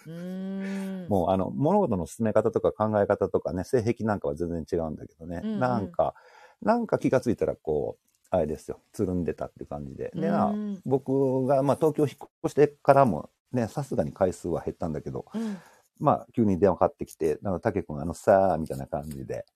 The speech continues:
Speaker 1: うん。
Speaker 2: そう。で、まあ、たまにしか顔を合わさく、あな、合わさなくなったんだけど、まあ、会うと内容は濃いみたいなね。
Speaker 1: うん。
Speaker 2: なんか、ソウルメイトみたいな、そんな感じ。
Speaker 1: うーん。
Speaker 2: なんかね、年はね、む-、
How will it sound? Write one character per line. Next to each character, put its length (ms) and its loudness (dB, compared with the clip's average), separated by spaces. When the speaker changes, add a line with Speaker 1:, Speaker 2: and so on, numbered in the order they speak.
Speaker 1:
う 40 -10
ん。 220 -10
Speaker 2:
そ 340 4
う。 80 -6
で、 60 -2
ま 120 0
あ、 160 -2
た 120 2
ま 100 2
に 80 0
し 80 -10
か 120 2
顔 200 8
を 60 8
合 60 4
わ 60 4
さ 160 2
く、 200 -6
あ 180 4
な、 140 0
合 160 8
わ 160 8
さ 160 2
な 160 6
く 160 -4
な 100 -2
っ 60 -2
た 160 -2
ん 20 0
だ 80 -2
け 100 -2
ど、 80 -2
ま 300 4
あ、 80 8
会 60 4
う 80 0
と 560 8
内 240 6
容 100 8
は 100 8
濃 200 0
い 160 2
み 120 -6
た 120 -8
い 60 -12
な 100 -16
ね。 160 -10
Speaker 1:
う 40 -8
ん。 20 -6
Speaker 2:
な 80 -2
ん 40 -4
か、 140 2
ソ 160 4
ウ 60 6
ル 80 0
メ 80 4
イ 40 0
ト 200 -6
み 80 -12
た 80 -14
い 60 -16
な、 80 -20
そ 120 -6
ん 40 -2
な 100 -2
感 220 0
じ。 120 0
Speaker 1:
う 80 -4
ー 20 -12
ん。 880 -8
Speaker 2:
な 60 0
ん 40 -2
か 60 4
ね、 160 -2
年 220 -2
は 100 2
ね、 100 -4
む-、 160 -4